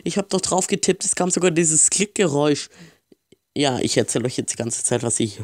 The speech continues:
höre und tu und mach, aber nein, ihr hört nichts. Ich könnte euch jetzt erzählen, da hat gerade ein Schwein gepfiffen. Oder eine Ente gequakt, aber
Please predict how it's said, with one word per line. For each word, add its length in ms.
höre 160
und 160
tu 100
und 160
mach, 220
aber 140
nein, 1300
ihr 300
hört 400
nichts. 680
Ich 160
könnte 240
euch 160
jetzt 160
erzählen, 340
da 80
hat 160
gerade 320
ein 120
Schwein 280
gepfiffen. 480
Oder 240
eine 300
Ente 300
gequakt, 680
aber 300